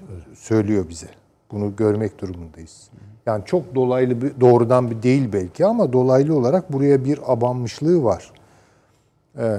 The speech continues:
tabii bizim hiç konuşmadığımız Çin Denizi meseleleri var. Amerika'nın bence bütün ilgisi ağırlıklı olarak orada toplanıyor ama burada da yaptığı şey farklı değil. Bir şey daha var. Bu da Rusya açısından.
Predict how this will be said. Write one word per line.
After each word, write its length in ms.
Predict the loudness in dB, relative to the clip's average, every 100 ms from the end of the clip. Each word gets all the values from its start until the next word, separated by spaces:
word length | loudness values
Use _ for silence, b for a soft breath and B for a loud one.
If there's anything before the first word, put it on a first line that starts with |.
| -2
tabii 240 | -2 -2
bizim 200 | -2 -4
hiç 120 | -4 -2
konuşmadığımız 800 | -2 -2 -4 -6 -4 -6 -8 -8
Çin 300 | -4 -2 2
Denizi 420 | 0 0 0 0
meseleleri 720 | 0 -2 0 0 2 2 2
var. 120 | 2
Amerika'nın 720 | 2 0 -2 -2 -4 -4 -4
bence 360 | -4 -4 -4 -8
bütün 260 | -8 -8 -8 -8
ilgisi 640 | -12 -12 -10 -2 -2 -2 -8 _ -6
ağırlıklı 460 | 0 2 2 0 -2
olarak 280 | -2 -2 0
orada 360 | 4 4 4 -2
toplanıyor 500 | -4 -6 -6 -4 -2
ama 240 | -2 0
burada 300 | 2 4 4
da 60 | 6
yaptığı 420 | 6 4 -2 -8
şey 360 | -4 -4 -4 -6 -8
farklı 440 | -4 -2 -2 -2 -2
değil. 180 | -4 -6 -18 _ _ _ _ _ _ _ _ _ _ _ _ _ _ _ _ _ -6
Bir 40 |
şey 300 | -2 2 4
daha 240 | 4 4 4
var. 200 | 2 2
Bu 60 |
da 100 | 2
Rusya 320 | 0 0 -2 -4
açısından. 640 | -4 -14 -12 -8 -6 -8